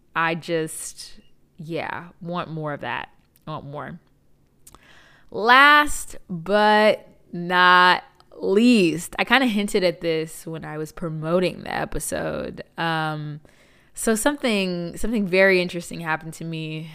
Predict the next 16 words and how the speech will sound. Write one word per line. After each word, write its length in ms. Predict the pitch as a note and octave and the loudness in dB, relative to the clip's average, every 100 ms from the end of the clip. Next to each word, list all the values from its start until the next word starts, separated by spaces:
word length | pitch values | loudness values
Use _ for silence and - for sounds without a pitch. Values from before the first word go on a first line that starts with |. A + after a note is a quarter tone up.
| F3 | -12
Uh, 440 | - D#3 D3+ D3+ | -6 -4 -2 -4
this 220 | D3 D#3+ - | -6 -8 -4
is 360 | F3+ F3 F3 - G#3 | -2 -2 -4 -4 0
<laughs> 60 | G#3 | 0
one 240 | E3+ F3 G3 | 0 0 2
of 60 | |
my 120 | G#3 F#3 | 6 8
last 300 | F#3 G#3+ G3+ | 8 8 6
memories 720 | G3 F3+ F3 D#3+ E3 - - A#3+ | 2 2 0 0 -2 -4 0 0
<laughs> 120 | - - | 0 4
of, 260 | G#3+ G3+ | 4 4
of 360 | G3 F#3+ F#3 F3 | -2 -4 -4 -2
the 100 | F#3 | 0
year, 380 | F3+ F3 E3+ F3 | 2 4 2 0
probably. 720 | F#3 E3+ E3 D#3 E3 E3 E3 - - - - - | -2 -2 -2 -4 -4 -4 -8 -16 -20 -20 -20 -4
Um, 840 | F3+ E3+ E3 E3 D#3+ D#3+ D#3 D#3 | 0 2 2 0 -2 -6 -10 -12